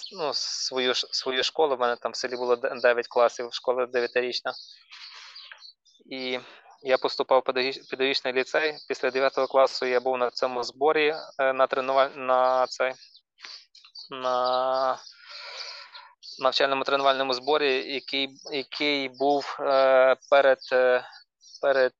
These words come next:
е, літнім чемпіонатом України з біатлону, який проводився та-, на, на цьому ж місці, на, на цій базі в, в Тернополі Підгородньому, в селі Підгороднє.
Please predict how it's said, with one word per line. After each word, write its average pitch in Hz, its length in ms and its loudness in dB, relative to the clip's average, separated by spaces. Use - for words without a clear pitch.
е, 127 320 6
літнім 135 500 -8
чемпіонатом 135 640 0
України 127 500 -2
з 117 60 -8
біатлону, 123 460 2
який - 260 -8
проводився 123 520 0
та-, 131 280 -4
на, 123 280 -2
на 123 120 2
цьому 131 260 0
ж - 120 0
місці, 135 420 -2
на, 123 220 0
на 123 140 -4
цій 123 180 -6
базі 127 320 4
в, 120 100 -4
в - 760 -14
Тернополі 127 440 2
Підгородньому, 117 680 2
в - 40 -10
селі 127 220 -2
Підгороднє. 117 520 0